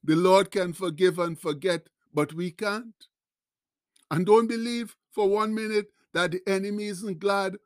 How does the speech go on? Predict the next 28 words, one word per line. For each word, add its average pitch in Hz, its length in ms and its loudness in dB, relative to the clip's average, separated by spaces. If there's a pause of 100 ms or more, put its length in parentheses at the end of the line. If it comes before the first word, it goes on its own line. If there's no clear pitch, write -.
(180)
when 165 240 -2
we 190 120 -6
behave 180 400 2
so 196 240 0
foolishly. 196 720 -4 (760)
He 208 120 2
actually 202 480 0
jumps 202 340 0
for 202 160 -6
joy 214 540 -4 (360)
when 175 240 0
we 185 80 -4
don't 185 300 2
accept 175 500 -6
God's 175 300 0
forgiveness 175 760 -6 (340)
or 151 120 -2
don't 175 280 4
forgive 160 400 -2
ourselves 160 920 -2 (380)
and 139 200 -6
keep 180 260 -10
harming 170 420 -2
ourselves 156 680 -4 (220)
with 151 220 -2
our 151 200 2
guilt 156 320 -2
trips. - 560 -8